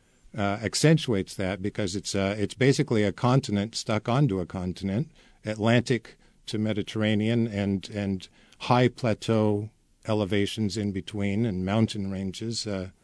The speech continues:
the highest mean elevation outside of Switzerland in all of Europe.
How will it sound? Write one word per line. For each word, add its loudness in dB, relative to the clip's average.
the 0
highest 4
mean 6
elevation 2
outside -4
of -8
Switzerland -4
in -2
all -6
of -10
Europe. -2